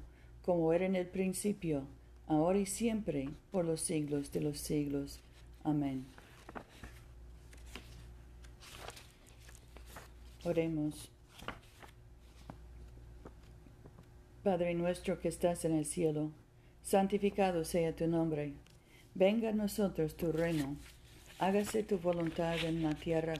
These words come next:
como en el cielo. Danos hoy nuestro pan de cada día. Perdona nuestras ofensas, como también nosotros perdonamos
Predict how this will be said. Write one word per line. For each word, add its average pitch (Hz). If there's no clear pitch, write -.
como 156
en 151
el 139
cielo. 139
Danos 196
hoy 196
nuestro 185
pan 190
de 180
cada 165
día. 185
Perdona 196
nuestras 196
ofensas, 196
como 190
también 190
nosotros 180
perdonamos 147